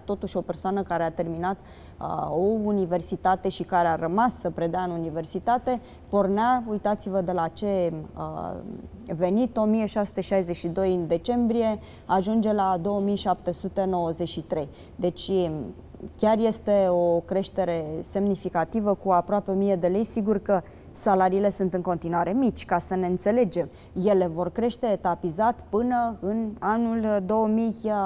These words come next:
douăzeci și doi, dar am dat maxim din cât a putut să-și permită, uh, bugetul României să suporte. Dacă putem să vedem și următoarea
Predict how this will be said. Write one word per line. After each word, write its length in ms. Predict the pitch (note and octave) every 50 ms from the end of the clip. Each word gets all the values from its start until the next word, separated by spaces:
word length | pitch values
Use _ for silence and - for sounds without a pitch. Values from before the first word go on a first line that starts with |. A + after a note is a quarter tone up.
| F#3+ F3 D#3+ E3
douăzeci 380 | F#3 G#3+ G3+ F#3+ F3 F3+ F3
și 120 | - - F3
doi, 260 | D#3+ G3+ A#3+ C#4 B3 - - - - -
dar 260 | - F3+ A3+ A3+ G#3+
am 180 | G#3 G3+ F#3+ F#3
dat 180 | A#3+ C#4 C#4 -
maxim 580 | G#3 G#3 F#3+ G#3 A#3+ D4 - - - D4 C#4+ C4
din 140 | B3 A#3+
cât 160 | A3+ C#4+ - -
a 100 | C4 A3+
putut 240 | A3 G#3 - C4+ A#3+
să-și 200 | - B3+ A#3 -
permită, 720 | - G#3+ G3+ A3+ A#3+ A3+ - A3+ A3 G#3+ G#3 G3+ F#3 F3 - - -
uh, 160 | - - F3 E3+ E3
bugetul 420 | E3+ F#3 E3+ F#3+ F#3+ F#3+ G3 F#3
României 440 | F3 F3 F3 E3+ E3+ F3 F3+ F#3 F#3
să 140 | E3 E3 E3
suporte. 560 | E3 - E3 - - D#3 - - - - - - - - - - - - -
Dacă 640 | - F3 F3 G#3+ B3 C#4 C#4 - - C4+ C4 B3 A3
putem 280 | - A3+ G#3+ - B3+ B3+
să 140 | A3 - G#3+
vedem 320 | F#3+ G#3 G3+ F#3+ A3 A3+
și 160 | G3+ - -
următoarea 720 | G#3+ G#3 G3 G3 F#3 F3+ - - G3+ G3+ F#3+ F3+ E3 D#3